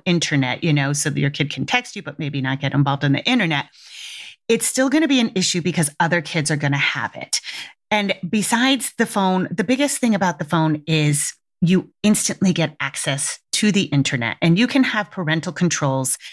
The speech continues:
and you can be very concerned about your own kid, but there are going to be other kids and there are gonna be other kids that teach your kid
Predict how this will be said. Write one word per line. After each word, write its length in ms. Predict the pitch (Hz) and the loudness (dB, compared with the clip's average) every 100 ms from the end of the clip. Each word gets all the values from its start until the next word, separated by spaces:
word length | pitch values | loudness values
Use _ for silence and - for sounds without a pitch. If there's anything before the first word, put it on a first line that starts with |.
| - | -2
and 140 | 147 | 4
you 80 | 165 | 4
can 120 | 196 | 4
be 120 | 220 196 | 4 4
very 240 | 196 185 | 2 0
concerned 420 | 185 180 - 160 | -2 -2 0 -2
about 200 | 147 139 | 0 -2
your 240 | 151 147 - | -2 -4 0
own 320 | 170 180 185 | 4 6 4
kid, 540 | 185 - 180 127 160 214 _ _ - - - - - _ | 2 -2 -4 -2 -6 -10 _ _ -20 -18 -12 -12 -12 _
but 600 | 214 160 170 - - - - _ _ _ | 2 2 0 -4 -10 -12 -14 _ _ _
there 160 | 185 185 | 0 0
are 60 | |
going 360 | 165 170 170 175 | 0 0 0 0
to 100 | - | 0
be 200 | 180 - | -2 -2
other 280 | 139 139 127 | -2 -2 -2
kids 440 | - - - - - | -4 -4 -6 -6 -4
and 160 | 156 151 | 0 2
there 60 | |
are 40 | 151 | 2
gonna 140 | 156 | 0
be 160 | 151 151 | 0 -2
other 160 | 156 | -4
kids 260 | - 156 - | -4 -4 -2
that 220 | 131 - | -4 -4
teach 320 | - 311 302 | -2 0 0
your 80 | 151 | -2
kid 320 | - - - | -6 -10 -14